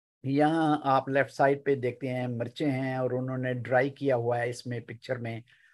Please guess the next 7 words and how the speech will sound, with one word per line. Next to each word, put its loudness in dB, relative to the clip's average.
और 8
ये 2
इस -2
तरीके 0
से, 0
ये -2
तो -2